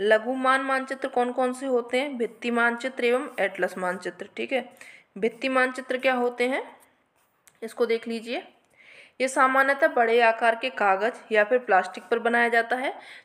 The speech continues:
जिसका उपयोग कक्षा में आप लोगों ने टंगा हुआ देखा होगा, व्याख्यान कक्ष के लिए होता है। इसकी मापनी स्थलाकृति मानचित्र से लघु लेकिन एटलस मानचित्र से बृह-, बृहत होती है। जो आपका स्थलाकृति मानचित्र बनाया जाता है, उससे तो ये छोटा होता है, लेकिन जो आपका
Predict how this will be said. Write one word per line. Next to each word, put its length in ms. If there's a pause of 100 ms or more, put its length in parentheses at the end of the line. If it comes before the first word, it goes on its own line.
जिसका 340
उपयोग 340
कक्षा 360
में 120
आप 180
लोगों 200
ने 100
टंगा 240
हुआ 200
देखा 320
होगा, 300 (380)
व्याख्यान 500
कक्ष 260
के 160
लिए 180
होता 340
है। 140 (460)
इसकी 300
मापनी 500
स्थलाकृति 560
मानचित्र 520
से 160
लघु 400
लेकिन 400 (360)
एटलस 440
मानचित्र 540
से 180
बृह-, 260 (160)
बृहत 400
होती 280
है। 60
जो 120
आपका 320 (500)
स्थलाकृति 540
मानचित्र 440
बनाया 260
जाता 240
है, 200
उससे 300
तो 120
ये 120
छोटा 320
होता 300
है, 120
लेकिन 340
जो 80
आपका 280